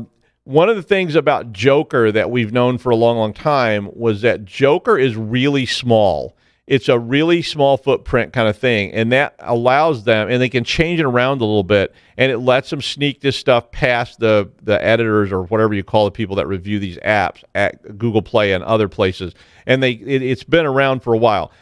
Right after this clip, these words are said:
The app had been downloaded, Color Message, around a half a million times before they removed it from the store.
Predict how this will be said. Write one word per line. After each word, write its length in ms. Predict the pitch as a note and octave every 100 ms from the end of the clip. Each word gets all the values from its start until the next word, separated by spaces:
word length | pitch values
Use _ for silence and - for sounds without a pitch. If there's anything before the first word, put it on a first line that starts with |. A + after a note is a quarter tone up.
| _
The 260 | - C#3 -
app 380 | C3+ D#3+ A#3 -
had 300 | D3 D3+ C#3+
been 220 | D3+ C#3
downloaded, 640 | C3 C3+ D#3+ D3 G#2+ G2+
Color 260 | - D3+ D#3
Message, 400 | B2 A2 A2 F2+ -
around 280 | A#2 A#2+ A#2
a 40 |
half 460 | - E3 E3+ F3+ -
a 80 | A#2
million 540 | A#2+ C#3+ D#3 D3+ C3
times 540 | - D3 C#3+ G2+ F2 - _ _
before 360 | A#2+ - D3+ C3+
they 120 | B2+
removed 320 | A#2 A#2 A2+
it 100 | G#2
from 140 | G#2+ G2
the 60 |
store. 420 | F#2+ A2+ F#2+ B1+